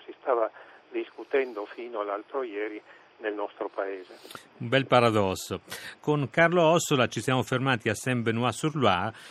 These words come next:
Speaker 2: perché questa piccola, eh, cittadina, questo piccolo paese,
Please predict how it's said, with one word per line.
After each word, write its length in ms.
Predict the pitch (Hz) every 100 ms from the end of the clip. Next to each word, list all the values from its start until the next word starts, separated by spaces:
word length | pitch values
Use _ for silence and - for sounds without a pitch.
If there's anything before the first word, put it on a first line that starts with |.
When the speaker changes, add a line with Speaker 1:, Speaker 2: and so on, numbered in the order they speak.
| - - - -
Speaker 2:
perché 480 | 143 147 - 151 127
questa 640 | 135 - 127 113 107 101
piccola, 1400 | - 160 - 110 104 98 92 98 101 95 92 90 92 92
eh, 80 | 92
cittadina, 680 | - 110 - 127 123 143 104
questo 220 | 87 -
piccolo 360 | 85 107 - 120
paese, 680 | 117 160 135 110 110 135 139